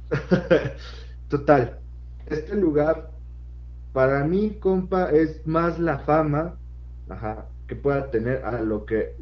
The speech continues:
que si tú me dices, "¿Vuelves a ir?", yo no volvería a ir. ¿Por qué dice que el compa que me asusté?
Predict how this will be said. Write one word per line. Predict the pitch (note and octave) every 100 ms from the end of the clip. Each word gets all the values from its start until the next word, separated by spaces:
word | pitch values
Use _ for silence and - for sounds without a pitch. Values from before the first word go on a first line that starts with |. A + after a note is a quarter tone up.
| -
que | B2+
si | B2+ B2+
tú | D#3
me | E3
dices, | D3+ D3 B2 -
"¿Vuelves | B2+ C3+ E3+ F#3 -
a | G#2+
ir?", | A#2+ G3 G#3 - - - -
yo | D3 D3+
no | C#3+
volvería | A2 F#2+ F#2+ G2 G2+
a |
ir. | F#2 - - - - -
¿Por | C3 C3+
qué | E3+
dice | F3 F3+
que | C3
el | A#2
compa | C#3+ D3 D3+
que | B2
me | G2+
asusté? | G#2 G2+ C#3